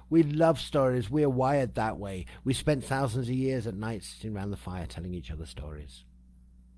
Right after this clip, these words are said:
It's only recently that's broken down. And yet it still happens to a certain extent.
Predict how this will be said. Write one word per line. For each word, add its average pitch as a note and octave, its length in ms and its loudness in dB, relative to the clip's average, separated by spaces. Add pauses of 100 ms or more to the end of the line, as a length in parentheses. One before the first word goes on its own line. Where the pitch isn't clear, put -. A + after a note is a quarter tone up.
(600)
It's G2 140 -10
only E3+ 160 4
recently F#2 540 -6
that's D2+ 200 -8
broken E2 380 -10
down. D2 320 -10 (1200)
And F#3 140 0
yet G#3+ 160 2
it G2 80 -6
still A#2 220 -6
happens E2 400 -8
to D#2 100 -10
a C2+ 60 -8
certain C#2+ 280 -12
extent. - 460 -16